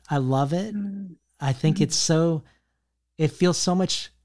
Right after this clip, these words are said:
Speaker 1: uh, outside of this dynamic of whether we're canceling somebody or not. Also,
Speaker 2: Mm.
Speaker 1: it's, I mean, it's, it's inviting in nuance and complexity, which I do think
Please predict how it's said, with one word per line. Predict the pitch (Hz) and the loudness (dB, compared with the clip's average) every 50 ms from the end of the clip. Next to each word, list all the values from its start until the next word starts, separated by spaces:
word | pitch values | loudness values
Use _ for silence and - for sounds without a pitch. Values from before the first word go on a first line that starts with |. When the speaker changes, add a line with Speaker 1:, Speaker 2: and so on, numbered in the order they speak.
| _ _ _ _ _ _ _ _ _ _ _ - | _ _ _ _ _ _ _ _ _ _ _ -12
Speaker 1:
uh, | 143 139 - | -12 -8 -4
outside | 143 143 143 147 - - - 160 143 143 147 143 | -2 0 0 0 -2 -2 0 2 2 2 2 2
of | 143 135 123 | 2 0 0
this | 120 135 123 107 120 | 0 -2 -2 -2 -4
dynamic | 127 127 127 _ - 135 127 123 123 127 127 127 127 127 123 123 - | -6 -8 -8 _ -4 0 0 2 2 2 2 2 2 0 0 -2 -4
of | 117 104 117 | -6 -6 -4
whether | 117 123 120 120 120 120 113 | -4 -2 0 0 0 0 0
we're | 110 107 | -2 -4
canceling | 104 - - 113 104 117 117 - 117 110 131 139 139 120 | -6 -6 -6 -4 -4 -4 -4 -4 -6 -6 -6 -6 -6 -6
somebody | - - - - - - - 64 | -6 -6 -6 -8 -8 -10 -10 -8
or | 76 - 156 | -8 -8 -8
not. | - 73 76 - - - _ _ _ _ _ _ | -8 -8 -8 -10 -14 -18 _ _ _ _ _ _
Also, | - 127 120 110 110 - - | -8 -6 -4 -4 -2 -4 -4
Speaker 2:
Mm. | - - - 202 190 180 180 - _ _ _ _ | -4 -6 -8 -8 -10 -10 -14 -18 _ _ _ _
Speaker 1:
it's, | - 139 127 - - - - - 151 | -4 -4 -4 -4 -6 -8 -6 -4 -4
I | 139 139 | 0 2
mean, | 139 135 127 | 2 2 2
it's, | 127 131 - - - - - | 2 0 -2 -6 -12 -8 -4
it's | 147 131 123 - - | -4 -4 -4 -4 -4
inviting | - - 139 127 117 123 127 123 127 123 120 120 | -2 0 0 0 0 0 0 0 0 0 0 0
in | 117 117 117 | 0 -2 -2
nuance | 117 117 113 113 110 110 113 139 131 - - | -2 -4 -4 -4 -6 -6 -8 -8 -6 -6 -6
and | 135 123 | -6 -8
complexity, | - 127 120 - - 117 113 - - - - 123 | -8 -10 -10 -8 -8 -8 -6 -8 -8 -10 -10 -8
which | 131 135 - - | -6 -4 -2 0
I | 135 131 | 0 2
do | 123 135 139 139 | 2 2 2 2
think | 135 - 131 120 - - | 2 0 -2 -2 -4 -6